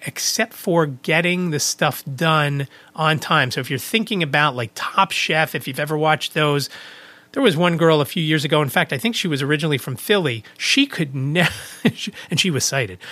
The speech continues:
She could never get done on time. That was her, everything she did was always good, but she always had trouble getting everything done by the time the clock ran out. And that's what Deborah said. She had,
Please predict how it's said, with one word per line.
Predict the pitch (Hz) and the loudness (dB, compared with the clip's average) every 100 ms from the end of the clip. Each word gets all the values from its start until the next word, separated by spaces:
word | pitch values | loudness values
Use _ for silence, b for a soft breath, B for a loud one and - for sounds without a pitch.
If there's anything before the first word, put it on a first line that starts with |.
| B | B
She | - 285 | 0 2
could | 240 156 | 2 2
never | 156 170 202 185 | 2 4 4 4
get | 151 156 131 | 4 2 2
done | 160 147 | 2 2
on | 123 113 | 0 -6
time. | - 151 117 123 | -4 -2 -2 0
That | 175 | 2
was | 180 - | 2 2
her, | 160 147 - _ _ _ _ - | 2 2 -4 _ _ _ _ -16
everything | 226 196 220 - 240 | -4 0 2 2 0
she | 202 202 | 0 -2
did | 170 277 | -2 -2
was | 202 160 | 0 0
always | 175 170 139 | 2 2 0
good, | - 285 202 | 2 2 2
but | 156 | 0
she | - 175 | -2 0
always | 185 185 | 0 0
had | 185 | -2
trouble | 139 - 196 160 143 B B B - | -2 -2 0 0 -2 B B B -2
getting | 170 175 175 170 165 _ _ | 2 2 2 0 -4 _ _
everything | - 156 143 165 147 | -6 -2 -2 -2 -4
done | 123 151 143 143 139 b b b _ _ _ _ _ | -2 0 0 0 -4 b b b _ _ _ _ _
by | 165 | 0
the | 135 | 2
time | 131 - 147 135 131 | 0 2 4 4 2
the | 123 | -2
clock | 117 - 135 - | -2 2 2 0
ran | 113 110 | -6 -4
out. | 104 87 92 _ B B B B - | -6 -8 -14 _ B B B B -2
And | 175 | 2
that's | 185 | 2
what | 190 143 | 2 2
Deborah | 170 160 160 | 2 4 0
said. | - 131 127 | 0 -2 0
She | - 202 | -2 -2
had, | 185 - - - 175 156 147 135 | -4 -6 -10 0 4 4 2 -2